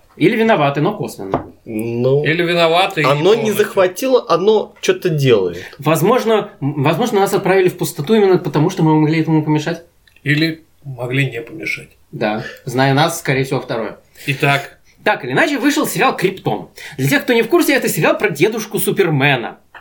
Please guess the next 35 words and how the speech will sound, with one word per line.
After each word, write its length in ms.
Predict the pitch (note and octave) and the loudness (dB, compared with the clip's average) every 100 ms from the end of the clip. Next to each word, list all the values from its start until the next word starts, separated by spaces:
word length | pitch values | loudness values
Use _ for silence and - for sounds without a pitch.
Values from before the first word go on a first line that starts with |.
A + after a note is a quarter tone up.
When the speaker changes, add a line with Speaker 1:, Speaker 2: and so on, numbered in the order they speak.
| - - - - | -20 -20 -20 -6
Speaker 1:
который 600 | C#3+ C#3+ B3+ A3+ G#3 - - | -2 2 2 4 2 -2 -14
сра-, 460 | - - F#3 G3+ - - | -6 0 0 -2 -12 -20
м, 400 | E3+ E3+ E3 D#3 | -8 -2 0 0
который 500 | E3 F3 A#3 D4+ A#3+ | 0 0 2 2 2
должен 420 | D3 B3+ D#4 G3 | 2 2 0 0
был 260 | F#3 G3+ - - - | 2 2 2 -8 -4
очистить 720 | D#3 - C#4+ - - G3 - | -2 0 0 0 -4 -4 -4
славное 600 | - F#3 A#3+ F#3 G3 G3 | -2 2 2 2 2 2
имя 400 | F#3+ G#3+ G3+ F3+ | 2 2 2 2
своего 580 | - C#3 F3+ E3+ G3+ F3+ | 0 2 4 4 4 2
рода 640 | C#3 A#3 D4+ F3+ D3 A2 - - - | 2 2 2 0 -4 -8 -18 -20 -8
по 100 | D#3+ | -2
отношению 1040 | D#3+ E3+ D3+ B3 C#4 B3 A3+ G#3 F3 D#3 - _ _ | -2 0 0 2 0 0 0 2 0 -4 -16 _ _
к 160 | - - | -16 -2
правящему 680 | D#3 A#3 A#3+ G3+ - G3 F#3 | 2 2 0 -4 -2 2 4
на 100 | F3+ | 4
тот 200 | G3 F3 | 2 2
момент 320 | F3 D4 - - - | 2 2 -2 -14 -6
на 240 | F3 F3+ F#3 | 2 4 4
Криптоне 540 | F3 E3+ - C4 B3 | 0 0 2 0 0
дому 640 | F3 C#3+ A#3 G#3 G3+ F#3+ - | -2 2 4 4 0 0 -6
Зод. 520 | - - D#3+ - - - - - | -6 0 2 0 -8 -20 -20 -10
Э, 220 | C#3+ C#3 | -2 0
Зод — 280 | C3+ G3 G#4 F#3+ | 2 2 0 -2
это 160 | E3+ | -4
т-, 260 | F3 E3+ E3 | 0 0 2
тот 200 | F3+ D#3+ | 2 2
род, 180 | E3+ D#3 | 2 0
от 100 | C#3 | 0
которого 240 | D#3+ D3 | 0 2
приходит 240 | D3 D3+ B2+ | 2 2 4
генерал 340 | D3 D#3 C#3 | 4 4 2
Зод, 320 | - A#3+ D#4 | 2 2 2
перед 220 | A#3 F#3+ - | 0 0 0
которым 400 | G3 C4 C4+ | 0 2 0